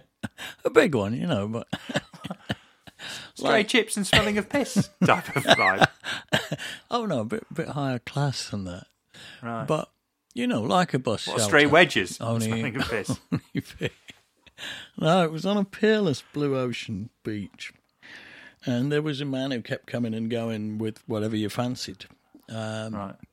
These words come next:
Speaker 1: you know, legal, nothing dodgy. Uh,
Speaker 2: Yeah.
Speaker 1: but, but, you know, cocktails and, uh, uh, Mary, uh, Rick's wife, at one point said to him,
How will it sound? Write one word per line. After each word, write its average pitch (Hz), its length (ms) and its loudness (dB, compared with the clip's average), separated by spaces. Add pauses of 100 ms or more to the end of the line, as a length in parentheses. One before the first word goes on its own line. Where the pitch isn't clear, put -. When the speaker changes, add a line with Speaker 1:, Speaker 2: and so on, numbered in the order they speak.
(140)
Speaker 1:
you 233 140 0
know, 92 80 -10
legal, 113 540 0 (180)
nothing - 380 -6
dodgy. 98 300 -10 (420)
Uh, 110 340 -4
Speaker 2:
Yeah. 110 100 -8
Speaker 1:
but, - 320 -10
but, - 240 -6
you 135 160 -6
know, 107 300 -8 (280)
cocktails 110 800 -8
and, 101 260 -10 (1300)
uh, 127 140 -4 (180)
uh, - 60 -16 (300)
Mary, 107 720 -2
uh, 104 180 -6
Rick's - 480 -10 (100)
wife, 107 480 -6
at 67 80 -12
one 107 260 -6
point - 300 -12
said 110 240 -10
to 117 140 -10
him, 110 260 -10